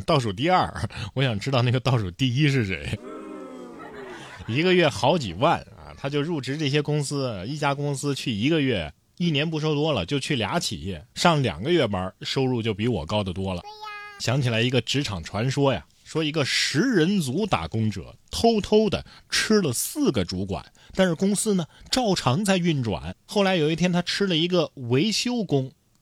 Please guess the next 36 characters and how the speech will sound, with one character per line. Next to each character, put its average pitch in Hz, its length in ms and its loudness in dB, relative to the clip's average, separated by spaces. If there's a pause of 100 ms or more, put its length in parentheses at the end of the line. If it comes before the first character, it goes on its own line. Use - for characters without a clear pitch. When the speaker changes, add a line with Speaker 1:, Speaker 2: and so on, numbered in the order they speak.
(260)
Speaker 1:
公 120 200 2
司 110 220 2
直 101 140 0
接 101 140 2
瘫 107 200 -2
痪 101 260 2
了。 80 160 -10 (1160)
当 143 100 4
然 151 100 4
了， 143 120 4
现 143 240 4
实 131 100 2
当 135 160 4
中 131 140 2
是 123 100 -2
没 120 100 2
有 120 120 2
什 101 100 -2
么 113 80 0
食 117 160 0
人 117 180 2
族 101 200 -4
的， 120 240 -2 (640)
但 139 160 -2
摸 175 240 2
金 196 180 4
校 190 220 0
尉 185 220 0
可 - 120 -8
能 92 160 -4
真 92 160 -4
的 98 120 0
有， 87 260 -10 (220)
只 - 140 -4
不 101 80 -4
过 101 280 0